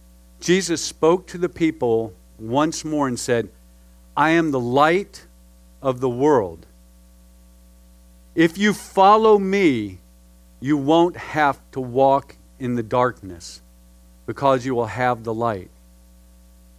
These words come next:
He's telling us that if you will follow me, if you will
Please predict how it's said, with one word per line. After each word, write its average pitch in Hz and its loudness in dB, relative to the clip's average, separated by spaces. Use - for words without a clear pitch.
He's 151 -6
telling 170 -2
us 120 -8
that 131 0
if 143 -10
you 185 -6
will 202 0
follow 160 0
me, 107 -6
if 110 -10
you 156 -4
will 147 0